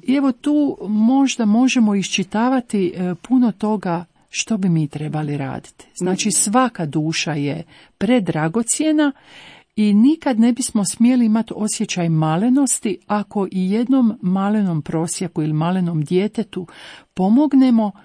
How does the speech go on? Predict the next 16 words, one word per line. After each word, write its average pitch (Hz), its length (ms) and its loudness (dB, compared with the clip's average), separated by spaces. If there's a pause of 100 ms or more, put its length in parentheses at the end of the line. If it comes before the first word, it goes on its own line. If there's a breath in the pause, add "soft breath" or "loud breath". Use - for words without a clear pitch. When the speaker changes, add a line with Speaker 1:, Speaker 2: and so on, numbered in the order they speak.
(340 soft breath)
Speaker 1:
To 214 160 -2
je 185 160 -2 (100)
velika 160 520 -4
stvar 175 360 -4
u 139 40 -2
Božjim 143 400 -6
očima. - 420 -8 (280)
Speaker 2:
Da, 170 100 -10
nekako 196 300 -6
ćemo 165 200 -2
se 151 100 -10
svi 190 200 -6
prepoznati 143 880 -6 (360 loud breath)
u, 156 440 2
u 151 560 -2
ovim, 151 520 0